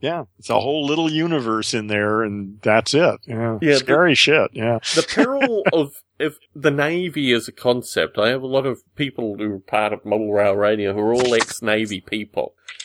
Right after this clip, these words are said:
Speaker 2: And I knew people in Australia, actually, who joined the mer-, who joined the Navy, and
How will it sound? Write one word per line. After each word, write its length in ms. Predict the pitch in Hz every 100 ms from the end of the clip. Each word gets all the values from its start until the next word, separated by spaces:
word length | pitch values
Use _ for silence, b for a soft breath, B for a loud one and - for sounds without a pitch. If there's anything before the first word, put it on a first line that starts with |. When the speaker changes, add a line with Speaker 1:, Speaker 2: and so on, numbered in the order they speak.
| B
Speaker 2:
And 100 | 127
I 60 | 151
knew 160 | 202
people 320 | 202 190 151
in 60 | 127
Australia, 500 | 120 - 156 156 120
actually, 500 | 98 - - 101 95
who 100 | 95
joined 380 | 92 107 104 98
the 60 |
mer-, 400 | 95 101 - 104 -
who 160 | 110
joined 340 | 98 107 104 98
the 160 | 92 -
Navy, 520 | 101 101 107 104 92
and 160 | 95